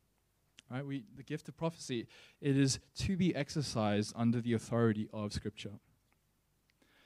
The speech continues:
But secondly, there's a concern that comes from past experience. And, you know, let me tell you, I have friends in the ministry who are cessationists now who did not used to be cessationists.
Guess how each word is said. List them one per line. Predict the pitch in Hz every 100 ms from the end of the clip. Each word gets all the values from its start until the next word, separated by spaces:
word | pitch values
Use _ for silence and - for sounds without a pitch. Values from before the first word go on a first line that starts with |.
| _ _ _ _
But | 165
secondly, | 202 202 220 196
there's | 180
a | 185
concern | 185 196 196
that | 180
comes | - 156 165 -
from | 160 151 143
past | 143 127 123
experience. | - - 131 117 107 107 - 131
And, | 123 120
you | 135
know, | 131
let | 143
me | 156
tell | 135 147 151
you, | 123 107
I | 123
have | - 139 135 - - - - - _ _
friends | - 143 151 165 143
in | 143
the |
ministry | 131 143 147 - 156
who | 131 151 147
are | 123
cessationists | 127 131 - 143 - 147 123 160
now | 143 131
who | 131
did | 123 135
not | 147 143
used | 170 -
to |
be | 117
cessationists. | 104 113 107 104 101 98 - - -